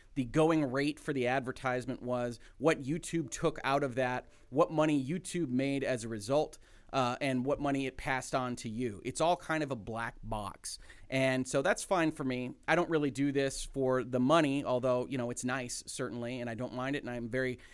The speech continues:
happy to have all of you watching Virtual Legality. Tell your friends. I think it's great. Mostly, I like to have my videos monetized because it's clear, and this makes sense from a business perspective, that YouTube likes to sell up into the stream those videos that are monetized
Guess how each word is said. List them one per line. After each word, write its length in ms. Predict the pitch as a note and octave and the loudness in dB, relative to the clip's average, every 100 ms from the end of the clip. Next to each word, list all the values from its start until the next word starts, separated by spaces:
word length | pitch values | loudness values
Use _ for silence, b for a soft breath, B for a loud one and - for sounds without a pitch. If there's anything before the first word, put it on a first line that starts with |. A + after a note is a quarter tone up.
| B | B
happy 340 | - D#3+ D#3+ C#3+ | 2 2 4 -2
to 100 | C#3 | 0
have 180 | C#3 C3 | 0 2
all 180 | C3+ C3+ | 2 2
of 80 | |
you 80 | C3 | -2
watching 400 | A#2+ B2 B2+ B2+ | 0 0 -2 -4
Virtual 280 | B2+ B2 B2 | -4 -4 -6
Legality. 360 | A#2 B2+ C3 B2+ | -2 -2 -2 -4
Tell 220 | C3+ C3 | -4 -2
your 140 | B2 | -4
friends. 340 | - C3 B2+ A#2 | -4 -2 -2 -2
I 80 | |
think 180 | G#2+ B2+ | -4 -6
it's 160 | A2+ - | -6 -12
great. 460 | G#2 C#3+ C#3 A#2 B B B | -2 2 2 0 B B B
Mostly, 360 | D3 G3+ - E3 | 4 4 6 4
I 60 | |
like 180 | C#3+ C#3 | 4 0
to 80 | C3+ | 0
have 160 | C3+ C3 | 0 2
my 140 | B2+ | 2
videos 340 | C3+ C3 A#2+ | 2 0 -2
monetized 640 | A#2 B2 B2 - A#2 A2+ A#2 | -2 -4 -4 -4 -4 -4 -6
because 260 | - A#2 | -6 -6
it's 100 | A2+ | -6
clear, 480 | - F#3+ G3+ C3+ F3 | -6 -4 0 0 -2
and 120 | D3 | -2
this 120 | D3 C#3 | -2 -2
makes 220 | G#2 - | -4 -2
sense 240 | E3+ D#3+ | -2 -2
from 140 | C#3 A2 | -4 -4
a 20 | |
business 340 | C#3 D3+ C3 | -2 -2 -4
perspective, 640 | - A2 G#2 G2+ G#2+ A#2 - B B B | -4 -8 -8 -8 -6 -8 -10 B B B
that 160 | E3+ D#3+ | 0 2
YouTube 440 | F3 - F3 E3 | -2 -2 -2 -2
likes 300 | C#3 C#3+ - | 2 0 0
to 140 | - E3 | -6 -4
sell 380 | - D3 C#3+ - | 0 2 2 2
up 240 | D3 - D#3+ | -2 -2 0
into 200 | C3+ B2 | 0 0
the 80 | |
stream 460 | A2+ - F3+ D#3 B2+ | -6 -6 -4 -2 0
those 200 | C3 B2 | 0 -2
videos 320 | B2+ B2 A#2+ | -2 -2 -4
that 100 | A#2+ | -4
are 40 | A#2 | -6
monetized 720 | A2+ C3 B2+ - G2+ C3 | -6 -6 -8 -10 -8 -8